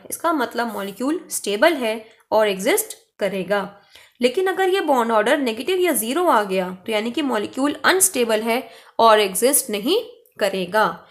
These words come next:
इसका मतलब क्या है कि जो बॉन्ड ऑर्डर है वो स्टेबिलिटी पे डायरेक्टली डिपेंड करता है, वो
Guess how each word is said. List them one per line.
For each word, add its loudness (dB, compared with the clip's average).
इसका 2
मतलब 0
क्या 2
है 2
कि -2
जो -2
बॉन्ड 2
ऑर्डर 6
है -4
वो 4
स्टेबिलिटी 0
पे 4
डायरेक्टली 2
डिपेंड 0
करता 0
है, 0
वो 6